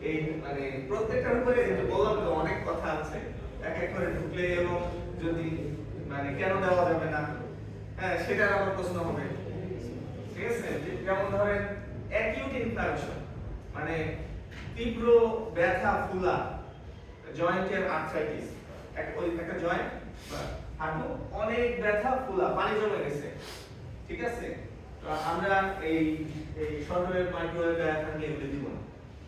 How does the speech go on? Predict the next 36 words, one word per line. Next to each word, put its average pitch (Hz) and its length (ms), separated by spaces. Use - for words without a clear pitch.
এ-, 175 200
যেমন 208 160
একটা 185 220
কথা 156 280
বললাম। - 200
এরপরে 220 340
যদি 226 220
প্রশ্ন 226 240
হয় 220 140
কেন 226 200
দিব 196 220
না, 190 100
তাহলে 165 200
সেটার 185 320
জন্য 185 140
আরো 165 240
অনেক 160 200
ব্যাখ্যা 143 260
যেতে 120 280
হবে। 113 180
এরকম 220 280
আছে। 160 240
তারপরে 190 400
ক্যান্সার, 196 580
হ্যাঁ, 175 240
রো-, 170 180
ক্যান্সারের 202 440
রোগীকে 175 280
দিব 143 200
না। - 120
ভিতরে 208 540
মেটালিক 214 600
কোনো 196 180
ইমপ্লান্ট 196 600
বসানো 160 300
আছে, - 280